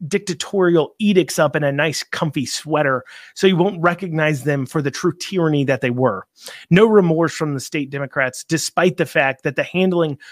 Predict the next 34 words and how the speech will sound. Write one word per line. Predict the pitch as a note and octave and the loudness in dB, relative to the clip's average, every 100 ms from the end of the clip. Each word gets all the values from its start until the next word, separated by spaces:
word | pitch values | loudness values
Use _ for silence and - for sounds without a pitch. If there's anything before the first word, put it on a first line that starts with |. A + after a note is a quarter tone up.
| - - | -12 -12
of | - | -10
covid | - F3 F3+ D3+ C#3 | -4 0 2 0 -2
caused | - D#3+ D3 | -2 0 0
them | D#3+ D3 | -2 -4
to | D3 | -6
lose | B2+ D#3 F#3 D#3+ D#3+ | -4 -2 -2 -4 -4
even | E3+ D#3 | -4 -2
more | C#3 D#3+ F3+ | 0 2 2
seats | - D#3+ C#3 - - - - | 0 -2 -2 -6 -16 -18 0
in | D#3 | 0
our | C#3+ | 0
state | - E3 - | -2 -6 -2
house | D3 C#3 - - | 0 0 -2 -8
and | D3+ C3+ | -6 -6
senate. | - F3 E3 C#3+ | -4 0 0 -2
But | C3+ C#3+ - _ _ _ - | -2 -2 -2 _ _ _ -4
what | G3+ | 2
about | A3+ - | 2 2
Andy? | F3 D3+ | 2 2
Perhaps | - D#3 F3+ F3 | 0 -4 -4 -4
he | - C#4 E4+ | -6 0 2
might | G3+ G3+ | 2 0
look | - E3+ E3+ - | -2 -2 -2 -6
back | C#3+ C3+ B2 _ - - - | -4 -4 -10 _ -20 -14 -10
and | C#3+ | -2
say, | F3 | 0
"You | E3+ | 2
know, | E3 D3+ | 2 2
I | E3+ | 0
wish | D3+ C#3+ G3+ - - | 2 2 0 0 -4
I | D#3 | -4
did | D3 D#3+ D3+ | 0 -2 -2
things | D3+ B2+ | -4 -4
differently." | - E3 D#3+ C3+ C#3 A#2+ | 0 0 0 -4 -4 -6